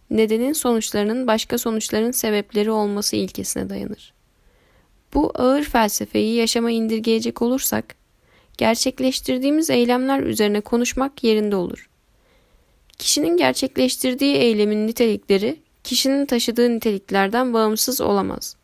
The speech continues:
Bundan dolayı kişinin gerçekleştirdiği eylemin sonuçları, yine kişinin taşıdığı niteliklerle ortaya çıkar. Kötü niyetle yapılmış bir iyilik, yine kötü sonuçlar ortaya çıkarır.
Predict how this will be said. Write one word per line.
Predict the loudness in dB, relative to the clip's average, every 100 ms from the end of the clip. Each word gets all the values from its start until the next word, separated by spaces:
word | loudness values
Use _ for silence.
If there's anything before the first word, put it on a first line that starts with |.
| _ _ _ _ _ _ _ _ _ _ _ 0
Bundan | 2 4 4
dolayı | 4 4 2 0
kişinin | -4 -2 0 2
gerçekleştirdiği | 2 0 -2 -2 -2 -2 -2 -2 0 2
eylemin | 2 2 0 -2
sonuçları, | 0 -2 -2 -2 -2 -2 -6 _ _ _ _ _ _ _
yine | 0 2 2
kişinin | 2 2 2 2
taşıdığı | 0 0 2 2 2
niteliklerle | 2 0 0 0 0 2 -2
ortaya | -4 -6 -6
çıkar. | -6 -8 -10 -10 _ _ _ _ _ _ _ _ _ _ _ 0
Kötü | 0 2 0
niyetle | 0 0 0
yapılmış | 0 0 -2 -2 -2
bir | -2 0
iyilik, | 0 0 -2 -6 -14 _ _ -2
yine | 2 2
kötü | 2 -4 -6
sonuçlar | -2 -2 0 -2
ortaya | -2 -2 -6 -6
çıkarır. | -6 -6 -8 -8